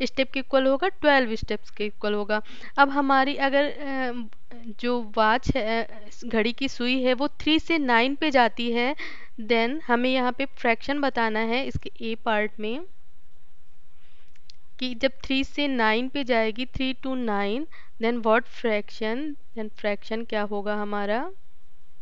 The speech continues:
तो जब भी हम लिखते हैं, फ्रैक्शन में लिखते हैं, फ्रैक्शन का मतलब होता है किसी भी नंबर को A upon B के रूप, रूप में लिखना।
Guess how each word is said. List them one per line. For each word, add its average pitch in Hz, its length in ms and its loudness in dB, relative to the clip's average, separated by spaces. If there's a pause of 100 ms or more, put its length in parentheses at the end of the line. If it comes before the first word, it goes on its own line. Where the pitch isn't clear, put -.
(1300)
तो 330 60 0
जब 262 280 6
भी 311 160 4
हम 311 180 4
लिखते 277 260 0
हैं, 294 60 2
फ्रैक्शन 262 500 4
में 302 120 0
लिखते 269 280 0
हैं, 285 60 0
फ्रैक्शन 269 420 0
का 285 80 0
मतलब 269 240 2
होता 277 200 4
है 370 60 2
किसी 277 320 -2
भी 302 140 0
नंबर 262 320 2
को 320 200 0 (100)
A 285 200 2
upon 269 440 0
B 269 160 2
के 294 160 0
रूप, 247 280 -2
रूप 226 200 -2 (100)
में 320 60 0
लिखना। 240 440 0